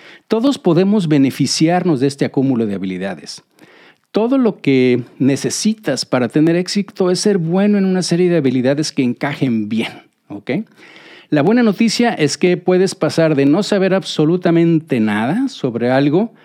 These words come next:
a ser bastante hábil en solo unos meses. Te lo digo, yo soy el mejor ejemplo. Todo lo que necesitas para empezar a aprender, hablar en público, mejorar en la negociación, gestionar mejor a las personas en tu entorno empresa-, empresarial,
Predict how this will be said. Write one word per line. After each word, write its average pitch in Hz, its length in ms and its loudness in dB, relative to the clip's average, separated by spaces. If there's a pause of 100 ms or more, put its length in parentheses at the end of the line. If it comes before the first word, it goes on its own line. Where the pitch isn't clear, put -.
(240)
a - 80 0
ser 165 240 2
bastante 147 680 0
hábil 160 580 2
en 139 180 0
solo 151 540 2
unos 123 400 -2
meses. 117 580 -4 (140)
Te 135 100 -4
lo 120 100 -4
digo, 147 380 2
yo 127 220 -2
soy 120 140 -4
el 113 100 -4
mejor 107 280 -6
ejemplo. 120 420 -8 (640)
Todo 202 180 2
lo 220 160 0
que 160 100 4
necesitas 139 640 0
para 127 260 0
empezar 165 440 0
a - 20 -4
aprender, 127 520 0 (280)
hablar 117 300 -2
en 127 80 2
público, 180 580 0
mejorar 123 400 0
en 139 80 2
la 127 80 2
negociación, 185 960 0
gestionar 127 460 0
mejor 117 240 0
a 107 40 -2
las 107 160 -6
personas 170 600 -2
en 185 100 2
tu 175 80 0
entorno 170 320 2
empresa-, 147 540 0
empresarial, 135 840 0